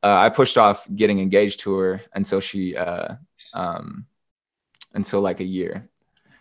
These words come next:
And then we pushed off getting married until she graduated from college with her bachelor's in marketing. And so,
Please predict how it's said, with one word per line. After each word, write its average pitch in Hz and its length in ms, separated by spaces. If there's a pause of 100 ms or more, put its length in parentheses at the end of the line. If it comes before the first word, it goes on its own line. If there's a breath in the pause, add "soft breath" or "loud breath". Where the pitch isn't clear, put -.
(120)
And 98 160
then 95 200
we 101 120
pushed 104 380
off 95 180
getting 98 260
married 107 380
until 95 380
she 98 180
graduated 95 540
from 92 200
college 87 400
with 90 180
her 87 160
bachelor's 90 600
in 87 60
marketing. - 500 (840 soft breath)
And 90 160
so, 90 480